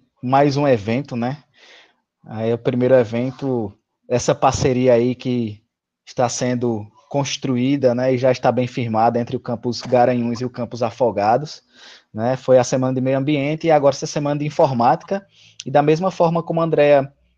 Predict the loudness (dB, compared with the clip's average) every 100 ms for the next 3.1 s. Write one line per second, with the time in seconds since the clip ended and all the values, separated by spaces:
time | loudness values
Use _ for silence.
0 | -20 -2 4 4 4 4 4 4 0 -2
1 | -2 -4 -2 -2 0 0 0 -2 -4 -6
2 | -4 -4 -4 -4 -2 0 2 2 0 -4